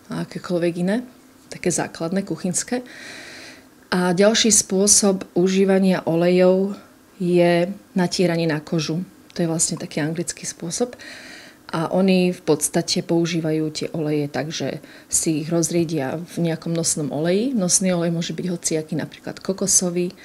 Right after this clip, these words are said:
čistý, e, zastudená lisovaný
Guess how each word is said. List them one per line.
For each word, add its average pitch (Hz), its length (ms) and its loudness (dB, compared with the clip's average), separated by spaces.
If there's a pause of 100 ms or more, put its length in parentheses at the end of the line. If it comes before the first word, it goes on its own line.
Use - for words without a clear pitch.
(460)
čistý, 185 640 4
e, - 20 -6 (800)
zastudená 180 560 2
lisovaný 160 640 -2